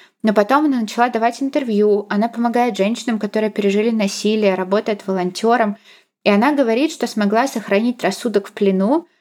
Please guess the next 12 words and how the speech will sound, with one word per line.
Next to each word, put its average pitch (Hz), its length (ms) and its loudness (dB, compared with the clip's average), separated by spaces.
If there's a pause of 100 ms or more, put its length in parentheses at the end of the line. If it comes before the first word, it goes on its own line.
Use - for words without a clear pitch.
сосредоточившись 214 1040 0
на 202 120 0
своих 202 280 0
счастливых 208 480 0
воспоминаниях 202 760 0
о 202 80 -2
семье, 190 520 0
о 202 60 -2
своих 202 300 0
друзьях 190 500 0
и 208 40 -12
близких. 185 520 -4